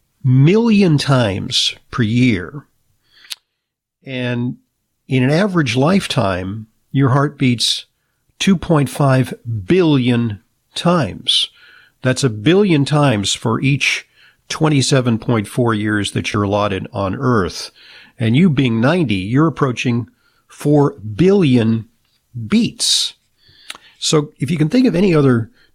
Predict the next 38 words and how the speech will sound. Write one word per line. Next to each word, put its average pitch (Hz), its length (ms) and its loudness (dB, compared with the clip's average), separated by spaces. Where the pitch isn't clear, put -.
piece 160 260 0
of 120 80 0
equipment 127 800 -2
in 117 160 0
the 107 60 0
world 104 680 0
that 127 240 -2
can 120 160 0
withstand 135 560 2
that 120 240 0
kind 120 320 0
of 92 80 -4
stress, - 880 -4
you 123 80 -4
know, 104 80 -2
certainly 151 320 -2
not 117 160 0
a 95 60 -6
car. 95 500 -2
You 98 80 -6
know, 101 80 -4
a 95 40 -8
car 123 500 -2
ten 127 180 0
years 113 160 0
down 107 180 0
the 101 60 -4
line 107 340 0
is 87 300 -8
pretty 107 220 -2
shot 110 440 -4
and 104 280 -2
requires 101 480 -2
repairs. 98 840 -4
Uh, 107 500 -2
and 120 280 0
most 139 260 0
devices 127 880 0